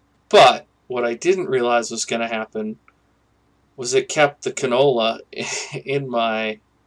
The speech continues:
in my grain truck. So I was like, "Well, I guess I'll go dump this."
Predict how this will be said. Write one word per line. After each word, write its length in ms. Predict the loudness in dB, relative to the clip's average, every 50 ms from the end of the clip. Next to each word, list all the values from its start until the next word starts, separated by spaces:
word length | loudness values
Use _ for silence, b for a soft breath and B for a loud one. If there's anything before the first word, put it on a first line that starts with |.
| _ _ _ _ _ _ _ _ _ _ _ _ _ _ _ _ _ _ _ _ _ _ _ _ _ _ _ _ _ _ _ _ _ _ _ _ _ _ _ _ _ _ _ _ _ _ _ _ _ _ -20 _ _ _ _ _ _ _ -10
in 180 | -10 -8 -8
my 200 | -8 -6 -8 -8
grain 340 | -8 -8 -4 -4 -4 -4 -4
truck. 380 | -6 -8 -8 -8 -10 _ -20 -20 -20 _ _ _ _ _ _ _ _ _ _ _ _
So 180 | -10 -6 -6
I 40 | -4
was 140 | -4 -4 -6
like, 220 | -8 -8 -6 0
"Well, 300 | 4 6 6 6 4 _ _ _ _
I 120 | -16 -10
guess 260 | -2 0 0 0 0 -2
I'll 120 | -4 -4
go 180 | -2 -4 -6 -2
dump 260 | 0 -2 -2 -2 -2
this." 460 | -6 -6 -4 -4 -4 -4 -6 -6 _